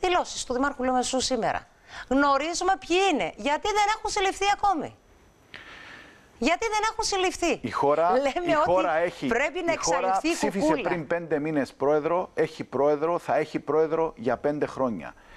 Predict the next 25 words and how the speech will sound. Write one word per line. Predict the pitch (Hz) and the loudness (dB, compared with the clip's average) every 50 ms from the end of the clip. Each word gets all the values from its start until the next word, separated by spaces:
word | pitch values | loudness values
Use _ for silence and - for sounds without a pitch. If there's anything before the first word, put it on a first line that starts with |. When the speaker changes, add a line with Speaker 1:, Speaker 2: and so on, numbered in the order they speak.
| - - - - - - | -20 -20 -20 -14 -6 -2
Speaker 2:
Έχει | - 127 - - | -2 -2 -2 -2
και | - 175 160 | -2 -2 -2
το | - 170 151 | 0 0 -2
μαχαίρι, | 139 120 - - - 147 160 170 175 196 208 - - - - _ - - - | -2 -2 -4 0 2 2 2 2 0 -4 -8 -10 -16 -20 -20 _ -18 -8 -2
έχει | 143 165 165 - | 0 0 0 0
και | - 175 165 | -2 -4 -2
το | - 165 | -2 -2
καρπούζι. | - 123 117 - - 139 123 90 - - - - - - - - - - - | -2 -2 -4 -4 -6 -6 -6 -6 -8 -16 -20 -20 -20 -14 -8 -8 -6 -6 -4
Έτσι. | - 160 165 - - - - - _ - - - - - - - | -4 -4 -4 -6 -8 -12 -12 -14 _ -20 -20 -20 -20 -20 -20 -14
Χρειάζεται | - - 135 139 165 190 180 - - 151 | -8 -2 0 2 2 2 0 -2 -2 -2
απλά | 123 - 151 165 185 208 226 247 - - _ _ _ _ _ | -2 -2 0 0 0 0 -2 -4 -12 -18 _ _ _ _ _
αποφασιστικότητα. | - 165 - 160 156 160 151 151 - - - - 123 - - - - - - _ _ _ _ _ _ _ _ - - - - - | -6 -6 -6 -6 -10 -10 -10 -12 -12 -8 -2 -2 -2 -2 -2 -8 -18 -20 -20 _ _ _ _ _ _ _ _ -20 -20 -14 -6 -4
Τίποτε | 190 143 123 - - | -2 -2 -2 -2 -4
άλλο. | - - - - | -6 -10 -8 -8
Speaker 1:
Η | - 180 | -8 -4
κουκούλα | 180 185 - - 247 262 269 277 269 262 | -4 -4 -2 0 0 2 4 4 2 2
πάντως | - 254 254 226 262 254 247 | 2 0 -2 0 0 -2 -2
συνδέεται | - 240 208 202 233 240 - 226 | 0 -2 0 2 2 2 2 2
μόνο | 208 208 226 226 220 208 - - | 0 0 2 2 0 -2 -4 -8
με | - 208 202 208 | -6 -2 0 0
ένα | 214 214 208 - | 0 0 0 -2
πράγμα, | - 170 156 143 135 135 120 127 131 - - | -2 -2 -4 -4 -4 -6 -8 -10 -10 -8 -4
με | 190 214 214 | -4 -4 -2
την | 226 196 | -4 -4
προδοσία. | 185 208 214 190 185 175 - - - 185 147 117 107 - - | -2 -2 0 0 0 0 0 -2 -2 0 0 0 -2 -4 -8